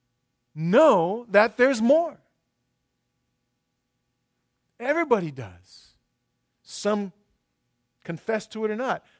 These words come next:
We were driving here this morning, and there's a whole bunch of Jehovah's Witnesses walking along Mendocino. I like the Jehovah's Witnesses walk. Have you ever noticed it?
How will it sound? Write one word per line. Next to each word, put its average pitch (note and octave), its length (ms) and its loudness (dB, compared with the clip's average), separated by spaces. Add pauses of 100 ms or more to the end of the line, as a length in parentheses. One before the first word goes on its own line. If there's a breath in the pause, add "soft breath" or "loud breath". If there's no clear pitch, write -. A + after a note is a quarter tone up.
(160 soft breath)
We F3+ 100 -10
were F#3+ 120 -4
driving G3 320 0
here F#3+ 120 -2
this F#3 180 -8
morning, F#3+ 340 -6
and C#3+ 120 -10
there's D3 160 -8
a D3 60 -8
whole F#3 200 -12
bunch F3 200 -14
of D#3 60 -18
Jehovah's E3 400 -14
Witnesses D#3 420 -18 (460)
walking D#3+ 300 -12
along D#3 280 -8
Mendocino. D#3 600 -16 (1120 soft breath)
I - 80 -20
like - 220 -16
the F#3 220 0
Jehovah's E3 380 -2
Witnesses C#3 400 -10
walk. G#2 380 -14
Have C#3+ 100 -20
you A#3 60 -20
ever A3+ 40 -18
noticed F#3+ 360 -14
it? F#3+ 120 -14